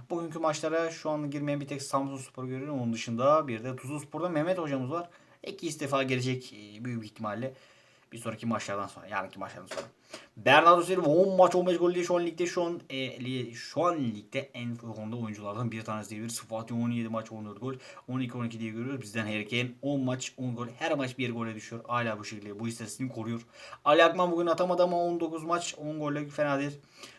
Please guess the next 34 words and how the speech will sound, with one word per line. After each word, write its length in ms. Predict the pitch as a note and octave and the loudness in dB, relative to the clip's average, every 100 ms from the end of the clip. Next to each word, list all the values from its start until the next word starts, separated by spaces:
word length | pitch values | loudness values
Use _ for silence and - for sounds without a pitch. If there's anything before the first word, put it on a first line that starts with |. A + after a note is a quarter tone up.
| - | -16
Arkadan 260 | - A#2 C3 | -8 -2 0
Lewandowski 440 | C3+ C#3 D3 - | 2 2 -2 -6
giriyor, 260 | D3+ C3+ A#2+ | -4 -2 -4
dokuz 200 | A2+ B2+ | -6 -4
maç 160 | C3 | -4
sekiz 260 | - A#2+ B2+ | -4 -6 -4
gol. 160 | C#3 C#3 G#2 G#2+ | -4 -4 -6 -8
Firmino 360 | C3 A#2 C#3+ | -2 0 0
yedi 260 | D3+ C#3 C3+ | 0 -2 0
gol, 120 | B2+ | -2
yedi, 220 | B2 A#2+ A#2+ A#2+ - | 0 0 -2 -6 -10
yedi 240 | G#2+ A2 | -10 -6
gol, 240 | C#3 C#3 - | -4 -4 -6
yedi 260 | A2 C3 | -4 0
maç 240 | F#3 D3+ A#2 | 2 0 -4
yedi 100 | A2 | -6
gol. 160 | A2+ B2 - - - _ | -10 -10 -16 -20 -20 _
Mane 380 | G#2+ C3 F3 D#3 | 0 2 4 4
beş 180 | C#3+ C3 | 4 2
maç 180 | A#2+ | 0
altı 200 | A2+ G#2+ | -2 -4
gol. 160 | G2+ A2+ A2+ - | -8 -10 -10 -8
Suarez 480 | - A#2+ E3 E3+ | -4 -2 -2 -2
yedi 160 | D#3+ D3 | 0 0
gol 180 | B2+ A#2+ | -2 -2
altı. 380 | G#2 G2 G#2+ - _ _ - | -4 -8 -14 -16 _ _ -14
Yedi 200 | A2 A2+ | -10 -6
maç 220 | A2 G#2 | -6 -4
altı 200 | G2 F#2+ | -4 -4
gol. 140 | A#2 A#2 - _ _ _ _ _ _ _ _ _ - - - | -10 -12 -16 _ _ _ _ _ _ _ _ _ -20 -20 -10
Asist 280 | A2+ F3+ - | -6 -4 10
kralına 320 | G#3 - G3+ | 12 12 12
baktığımızda 480 | F#3+ G3 G3 F#3 F#3+ | 10 8 0 4 8
Ceballos 540 | G3 G3 G#3 G#3 - | 12 12 12 10 0